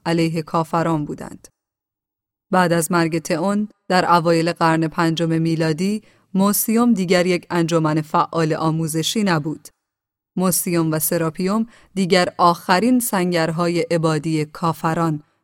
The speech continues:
به حساب می آمدند. سراپیوم را کتابخانه دختر می خواندند، ولی معبد سراپیوم یک ساختمان بسیار زیبا و عظیم بود.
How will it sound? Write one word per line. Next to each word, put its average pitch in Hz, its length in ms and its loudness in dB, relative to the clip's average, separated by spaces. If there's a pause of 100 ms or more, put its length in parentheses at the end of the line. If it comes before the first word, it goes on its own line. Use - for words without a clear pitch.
به 180 100 0
حساب 160 420 -4
می 160 160 -2
آمدند. 160 560 -10 (1900)
سراپیوم 233 680 4
را 269 120 4
کتابخانه 202 800 0
دختر 185 540 0
می 156 140 -2
خواندند، 156 600 -8 (440)
ولی 180 200 2
معبد 160 500 2
سراپیوم 175 720 -2 (260)
یک 196 180 4
ساختمان 165 680 0
بسیار 180 520 0
زیبا 196 440 0
و 170 60 -2
عظیم 156 460 0
بود. - 300 -12